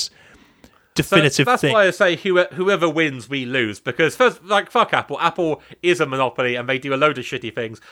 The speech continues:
Speaker 1: like any massive corporation. Uh, but also, Epic is not your friend. They, they,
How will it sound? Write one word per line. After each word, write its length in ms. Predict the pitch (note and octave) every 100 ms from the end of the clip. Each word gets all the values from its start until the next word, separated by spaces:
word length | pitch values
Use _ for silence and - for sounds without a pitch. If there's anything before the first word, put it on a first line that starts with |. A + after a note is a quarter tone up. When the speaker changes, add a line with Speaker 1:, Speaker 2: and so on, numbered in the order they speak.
| -
Speaker 1:
like 160 | G#3+
any 180 | B3+ G#3+
massive 300 | D3 C3 B2+
corporation. 640 | - A2+ A2 G2+ - G#2 - - -
Uh, 100 | C#3+
but 160 | C#3 E3
also, 360 | G#3+ G3 F3 F3+
Epic 380 | F3 F#3 D#3+
is 240 | D#3+ C#3 C#3+
not 280 | D3 F3+ D3+
your 160 | D#3
friend. 460 | D3 D3+ C#3 B2+ - _ _ _ -
They, 420 | C3+ D3+ D3+ C#3 D3+
they, 360 | C#3+ G3 G3+